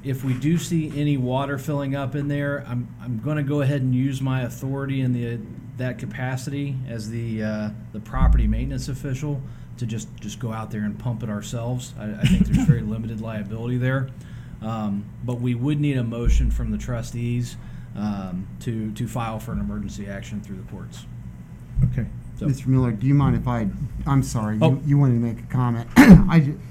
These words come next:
Speaker 3: I think Mister Miller did a very nice job of explaining it, but I, I do wanna walk through some of the, uh, particulars of the legalities of how we have to do things.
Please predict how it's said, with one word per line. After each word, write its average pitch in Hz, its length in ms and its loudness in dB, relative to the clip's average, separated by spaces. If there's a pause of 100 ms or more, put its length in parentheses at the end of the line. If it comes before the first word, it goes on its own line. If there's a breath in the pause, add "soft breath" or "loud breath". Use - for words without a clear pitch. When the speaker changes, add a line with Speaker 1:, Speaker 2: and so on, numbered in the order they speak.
(200 loud breath)
Speaker 3:
I 131 80 0
think 143 280 6
Mister 135 240 2
Miller 127 220 6
did 117 160 -2
a 107 60 0
very 120 320 0
nice 113 260 -2
job 110 340 -2
of 98 120 -2
explaining 110 640 -2
it, 101 140 -6
but 104 100 -2
I, 107 260 -2
I 110 100 -6
do 117 220 0
wanna 113 200 0
walk 113 380 -4
through 110 300 -2
some 113 300 -2
of 104 120 -2
the, 101 380 2 (220)
uh, 95 200 -2 (100)
particulars 107 760 -4
of 95 140 -4
the 104 60 -4
legalities 104 800 -2
of 90 80 -4
how 101 220 -4
we 98 180 -2
have 101 200 -6
to 95 60 -2
do 98 200 2
things. 87 420 -2